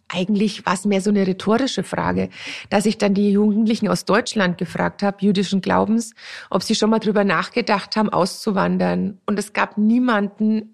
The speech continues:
der gesagt hat, „Nee, habe ich noch nie dran gedacht“, sondern alle, „Ja, doch, wir überlegen, in welches Land können wir gehen, wo ist es sicherer, wo kann man mit einer Kippa auf der Straße rumlaufen?“ Und das hat mich damals wirklich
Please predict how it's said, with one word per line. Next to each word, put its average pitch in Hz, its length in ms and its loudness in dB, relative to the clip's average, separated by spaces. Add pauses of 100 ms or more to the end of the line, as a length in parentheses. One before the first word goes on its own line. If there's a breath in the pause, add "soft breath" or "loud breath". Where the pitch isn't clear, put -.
(120)
der 196 160 2
gesagt 202 460 -4
hat, 214 180 -2
„Nee, 208 200 2
habe 202 140 -2
ich 190 80 -6
noch 202 120 -2
nie 202 140 -2
dran 180 320 -4
gedacht“, 175 400 -4
sondern 190 240 -4
alle, 196 180 0
„Ja, 208 220 -2 (160)
doch, - 260 -4 (400 loud breath)
wir 226 120 0
überlegen, 226 480 0
in 208 140 -2
welches 202 280 -2
Land 208 220 0
können 208 140 0
wir 208 100 0
gehen, 220 340 -2
wo 196 100 -2
ist 175 140 -6
es - 120 -10
sicherer, 208 440 0
wo 170 80 -4
kann 190 180 -4
man 196 140 0
mit 190 160 -6
einer 180 80 -2
Kippa 196 340 -4
auf 190 140 -6
der 180 100 -4
Straße 214 400 -4
rumlaufen?“ 196 680 -6 (600 loud breath)
Und 214 260 2
das 214 200 0
hat 202 160 2
mich 226 180 0
damals 214 560 0
wirklich 240 680 -2